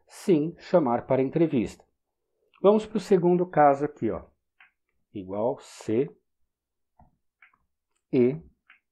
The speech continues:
idade maior ou igual a dois. É, perdão, aqui escolaridade maior ou igual a dois. Idade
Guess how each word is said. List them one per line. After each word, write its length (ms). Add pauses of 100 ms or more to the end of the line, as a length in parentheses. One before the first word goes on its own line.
(1500)
idade 580 (720)
maior 560 (140)
ou 160
igual 320
a 40
dois. 600 (1600)
É, 80
perdão, 340
aqui 200
escolaridade 800
maior 320
ou 60
igual 220
a 40
dois. 480 (840)
Idade 640